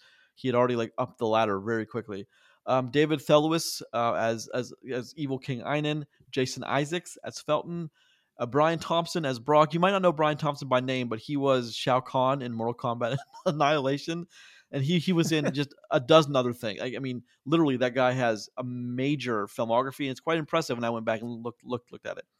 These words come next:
Speaker 1: Uh,
Speaker 2: Yeah.
Speaker 1: here's one of the, and Julie Christie, of course, as Aislinn, which for this movie is a huge get. It, it certainly adds the gravitas that was needed. Um,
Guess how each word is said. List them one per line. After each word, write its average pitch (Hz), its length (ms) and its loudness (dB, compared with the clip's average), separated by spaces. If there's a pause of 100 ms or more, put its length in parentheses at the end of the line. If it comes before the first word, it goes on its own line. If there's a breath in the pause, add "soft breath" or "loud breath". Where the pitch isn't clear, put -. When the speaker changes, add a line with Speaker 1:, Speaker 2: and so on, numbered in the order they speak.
(400 loud breath)
Speaker 1:
Uh, 113 100 -2
Speaker 2:
Yeah. 143 80 0
Speaker 1:
here's 214 160 -2
one 196 140 -2
of 160 60 0
the, 139 220 0
and 151 200 0 (260)
Julie 208 280 -2
Christie, 170 340 -2
of 131 80 -4
course, 139 340 0
as 117 320 -2
Aislinn, 120 400 -4
which 127 300 -4 (300 soft breath)
for 147 120 0
this 180 200 8
movie 156 200 6
is 135 120 4
a 120 40 -4
huge 123 380 -6
get. 107 420 -4
It, 127 200 -8 (100)
it 135 160 -2
certainly 139 360 -2
adds 127 200 2
the 120 80 -10
gravitas 113 680 0
that 113 100 -6
was 107 180 -10
needed. 107 380 -6 (840)
Um, 104 340 -4